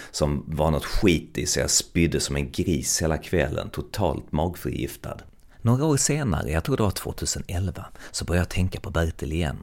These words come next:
och efter ett samtal med en anställd på Malmö konsthall som berättade att det var länge sedan han såg Bertil,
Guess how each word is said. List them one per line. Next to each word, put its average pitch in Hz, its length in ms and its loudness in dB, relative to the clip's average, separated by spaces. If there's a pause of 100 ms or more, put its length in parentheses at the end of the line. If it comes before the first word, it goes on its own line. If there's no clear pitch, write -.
och 76 120 -6
efter 87 200 -6
ett 104 120 -2
samtal - 680 -2
med 76 120 -2
en 76 100 -4
anställd - 520 -4
på - 80 -6
Malmö 71 300 -2
konsthall - 580 -4
som - 180 -6
berättade - 480 -2
att - 160 -12 (220)
det - 80 -8
var 76 80 0
länge 95 360 0
sedan - 200 -2
han 101 120 -2
såg - 460 -4
Bertil, - 500 -4